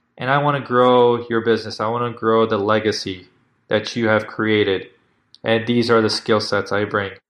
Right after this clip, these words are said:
You should give me seller financing because I have a track record of growing businesses. You can trust me because I will hold this business as collateral.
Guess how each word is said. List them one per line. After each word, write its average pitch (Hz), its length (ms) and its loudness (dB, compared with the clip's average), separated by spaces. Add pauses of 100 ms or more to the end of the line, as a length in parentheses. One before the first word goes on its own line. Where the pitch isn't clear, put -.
(720)
You 127 80 2
should 117 200 -4
give 120 120 2
me 113 80 -6
seller 113 340 2
financing 113 880 -4 (760)
because 104 840 2 (200)
I 117 180 0
have 113 200 0
a 110 40 -4
track 113 400 -2
record 107 640 0
of 101 380 -2
growing 107 340 0
businesses. 107 800 0 (720)
You 113 200 0
can 101 380 -6 (480)
trust - 480 0
me 120 280 -6
because 117 400 -2
I 113 160 2
will 110 160 2
hold 113 300 2
this 107 160 -4
business 107 520 -4
as 107 200 -2
collateral. 120 840 0